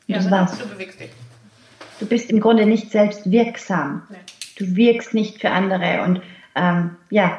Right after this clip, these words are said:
Speaker 2: du hältst im Grunde ganz viel zurück. Und das Ding ist noch, die Gefahr ist noch, dass während man da so steht als Schilf mit seinen ganzen anderen Schilffreunden,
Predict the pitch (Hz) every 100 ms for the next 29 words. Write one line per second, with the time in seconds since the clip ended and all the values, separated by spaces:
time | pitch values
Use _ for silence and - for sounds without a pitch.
0 | - 196 208 208 - 190 196 190 180 185
1 | - 196 190 185 190 196 - 180 185 -
2 | - 185 - 311 330 247 226 180 185 -
3 | 226 277 339 - 247 233 - _ - 180
4 | 196 226 226 214 190 180 170 - 269 -
5 | 170 - - 294 285 214 - 190 180 196
6 | 196 196 - 262 254 196 185 294 302 -
7 | 170 165 165 208 277